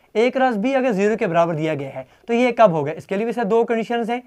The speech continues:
वो दो कंडीशन कौन कौन से हैं सर? एक कंडीशन यहाँ लिख लेंगे, दूसरी कंडीशन यहाँ लिख लेंगे।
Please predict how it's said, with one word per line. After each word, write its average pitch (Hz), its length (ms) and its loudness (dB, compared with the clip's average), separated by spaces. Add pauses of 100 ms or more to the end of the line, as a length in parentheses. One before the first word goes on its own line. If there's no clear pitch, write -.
(240)
वो 202 160 2
दो 226 160 2
कंडीशन 226 360 -4
कौन 196 240 -2
कौन 160 180 -6
से 139 100 -8
हैं 139 60 -10
सर? 160 100 -8
एक 190 240 -4
कंडीशन 202 260 -4
यहाँ 190 160 0
लिख 220 120 -6
लेंगे, 240 300 -4 (280)
दूसरी 165 200 -4
कंडीशन 185 280 -4
यहाँ 156 220 -2
लिख 135 140 -12
लेंगे। 135 240 -16